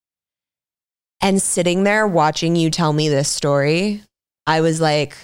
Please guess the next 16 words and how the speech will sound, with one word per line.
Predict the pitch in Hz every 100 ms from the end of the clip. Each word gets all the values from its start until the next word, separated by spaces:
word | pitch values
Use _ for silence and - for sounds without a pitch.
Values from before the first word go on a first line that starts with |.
| - _ _ _ _ _ _ _ _ _ _ _ _ _
"This | - 160 147 156 143 160
is | 156
not | 156 135 -
what | 147 -
I | -
thought | - -
it | 107
was. | 95 85 - - - _ _ _ _ _ _ _ _ -
Like, | 151 131 - _ -
this | 156 147 170 151 156
is | 151
not | 165 151 139 135 113 - _
the | 165 156
scenario | 147 - 156 143 127 123 110 104 - -
that | 160 160 147
I | 135 139 139 139 139 156